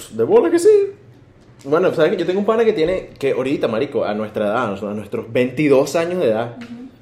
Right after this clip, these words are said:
Speaker 1: todavía tiene acné, marico, el bicho está tomando pepas y vaina con huevo aquí, taza.
Speaker 2: Marico, y hay mujeres también.
Speaker 1: Casos de
Speaker 2: Dicen,
Speaker 1: casos,
Speaker 2: yo
Speaker 1: casos de
Speaker 2: tuve
Speaker 1: casos.
Speaker 2: una, o sea, yo no he sufrido tanto así de acné, pero sí me sale de vez en cuando,
Speaker 1: Yo
Speaker 2: pero
Speaker 1: sufrí acné chino,
Speaker 2: pero,
Speaker 1: ahorita voy
Speaker 2: marico,
Speaker 1: para eso.
Speaker 2: es una vaina de que a mí me sale una pepa y como yo nunca he visto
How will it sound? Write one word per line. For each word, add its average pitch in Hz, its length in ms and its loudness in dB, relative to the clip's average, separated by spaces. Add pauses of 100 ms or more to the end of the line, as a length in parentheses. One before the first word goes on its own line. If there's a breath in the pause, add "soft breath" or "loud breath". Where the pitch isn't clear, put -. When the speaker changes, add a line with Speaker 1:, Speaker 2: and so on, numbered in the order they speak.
Speaker 1:
todavía 104 280 0
tiene 190 180 -2
acné, 104 220 -6
marico, 95 260 -8
el 98 60 -6
bicho 92 180 -14
está 123 160 -8
tomando 131 280 -8
pepas 92 300 -8
y 98 60 -6
vaina 92 260 -8
con 85 160 -14
huevo 90 140 -8
aquí, 98 120 -14
taza. 101 240 -10
Speaker 2:
Marico, 220 340 -12
y 269 120 -8
hay 226 140 -12
mujeres 294 280 -12
también. 240 520 -14
Speaker 1:
Casos 104 220 -8
de 147 100 -8
Speaker 2:
Dicen, 92 120 -8
Speaker 1:
casos, - 220 -6
Speaker 2:
yo - 100 -8
Speaker 1:
casos - 200 -10
de 339 60 -8
Speaker 2:
tuve - 100 -8
Speaker 1:
casos. - 180 -20
Speaker 2:
una, 330 340 -12
o 277 40 -18
sea, 254 160 -14
yo 269 120 -14 (500)
no 262 400 -12
he 277 160 -12
sufrido 277 500 -14
tanto 262 340 -14
así 277 160 -18
de 262 100 -12
acné, 226 400 -16 (100)
pero 214 160 -14
sí 214 140 -20
me 208 120 -18
sale 220 260 -16
de 233 160 -14
vez 202 160 -16
en 214 80 -18
cuando, 240 280 -14
Speaker 1:
Yo 190 100 -6
Speaker 2:
pero 214 120 -6
Speaker 1:
sufrí 123 200 -4
acné 127 300 -8
chino, 90 300 -10 (120)
Speaker 2:
pero, - 140 -6
Speaker 1:
ahorita - 140 -4
voy 104 120 0
Speaker 2:
marico, - 220 -12
Speaker 1:
para 247 100 -12
eso. 277 80 -12
Speaker 2:
es 285 60 -16
una 330 220 -12
vaina 339 340 -12
de 330 180 -12
que 262 60 -16
a 240 40 -12
mí 233 80 -14
me 240 120 -10
sale 302 220 -12
una 302 220 -12
pepa 285 260 -10
y 220 40 -10
como 214 300 -14
yo 220 120 -14
nunca 269 280 -12
he 320 40 -10
visto 339 220 -14